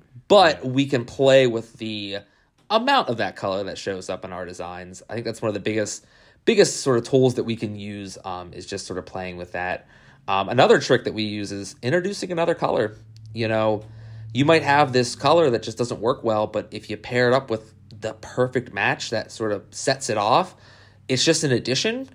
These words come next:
Speaker 1: but it still has that, you know, original color in there, and that could be a good way to sort of better utilize existing colors, um, and gives you a bigger toolbox to use in the future. But,
Speaker 2: Yeah.
Speaker 1: um,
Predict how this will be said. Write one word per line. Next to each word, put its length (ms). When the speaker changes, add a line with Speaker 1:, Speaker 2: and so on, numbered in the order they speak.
Speaker 1:
but 120
it 80
still 200
has 240
that, 260
you 80
know, 140
original 440
color 340
in 80
there, 240
and 160
that 100
could 100
be 100
a 40
good 180
way 160
to 80
sort 260
of 180
better 200
utilize 640
existing 500
colors, 460
um, 380
and 180
gives 200
you 60
a 20
bigger 180
toolbox 540
to 80
use 160
in 80
the 80
future. 460
But, 300
Speaker 2:
Yeah. 300
Speaker 1:
um, 260